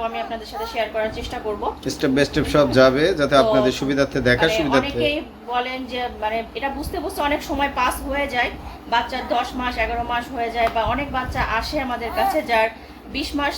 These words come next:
Speaker 1: তেইশ মাস বয়স থাকে, তো ওরা ঘাড় শক্ত হয়নি, কোমর শক্ত হয়নি, নিজের পায়ে ভর দিতে পারে না। হ্যাঁ, তো আমরা যখন ভিডিও কলে বাচ্চাকে দেখি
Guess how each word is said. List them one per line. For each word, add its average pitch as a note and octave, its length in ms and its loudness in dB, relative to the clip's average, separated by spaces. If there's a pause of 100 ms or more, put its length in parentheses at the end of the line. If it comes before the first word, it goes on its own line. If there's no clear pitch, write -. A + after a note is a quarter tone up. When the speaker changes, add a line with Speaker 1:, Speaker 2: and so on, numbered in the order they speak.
(100)
Speaker 1:
তেইশ C#4 220 2 (100)
মাস D4 160 0 (220)
বয়স B3+ 260 0 (480)
থাকে, A#3 240 -4 (420)
তো C4 80 -2 (220)
ওরা C4+ 200 2 (280)
ঘাড় C4+ 240 -2
শক্ত - 220 -6 (120)
হয়নি, A3+ 340 -4
কোমর B3+ 320 -4
শক্ত A3+ 280 -4
হয়নি, A3+ 160 -4 (260)
নিজের C4+ 240 0 (100)
পায়ে A#3+ 180 4 (100)
ভর C4+ 140 0 (120)
দিতে A#3+ 240 -2
পারে G#3 220 2
না। A#3 60 -4 (100)
হ্যাঁ, B4 180 -4 (380)
তো - 40 -8 (120)
আমরা C4 140 -4 (100)
যখন B3+ 160 -6 (100)
ভিডিও B3 240 -6
কলে A#3+ 220 -4
বাচ্চাকে A#3+ 340 -6 (100)
দেখি C4 180 -2